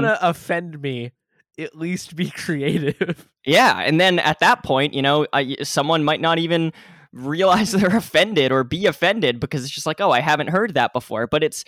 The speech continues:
Speaker 2: it's stuff that has been said before and has been said not in a movie, because it's like, this is the kind of thing that isn't in a movie because it's not funny to hear it. You know, it's, it's jokes that have been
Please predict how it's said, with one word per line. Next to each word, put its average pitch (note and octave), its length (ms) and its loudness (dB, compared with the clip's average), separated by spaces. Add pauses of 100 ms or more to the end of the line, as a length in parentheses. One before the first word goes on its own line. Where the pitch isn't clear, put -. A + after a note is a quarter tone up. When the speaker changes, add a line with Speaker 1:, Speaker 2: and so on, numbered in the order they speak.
(260)
Speaker 2:
it's E3 160 0
stuff F#3+ 360 -2
that E3 120 2 (280)
has D3+ 220 -2
been G3+ 240 0
said F#3 400 0
before B2+ 600 0 (180)
and G3+ 160 -2
has G3+ 240 0
been G#3+ 160 -2
said F#3 540 2
not C#3 400 2
in D3+ 100 0
a C#3+ 80 2
movie, C3+ 560 -2
because C#3 320 -2
it's C3+ 220 -4
like, B2+ 340 -2
this F3 220 -4
is F3+ 80 -10
the E3+ 80 -6
kind E3 180 -2
of D#3+ 80 -2
thing D#3 180 -4
that C3+ 140 -2
isn't E3 360 -2
in F3 120 0
a F#3 60 0
movie B2 340 -6
because B2+ 540 -4 (240)
it's - 180 -14
not D3 260 2
funny C3 480 -2
to - 140 -10
hear D#3 300 0
it. G#2+ 120 -6
You C3 60 -6
know, B2+ 140 -2
it's, C3+ 160 -4
it's B2+ 180 -6
jokes - 380 -2
that B2+ 100 -6
have A#2+ 100 -6
been B2 200 -2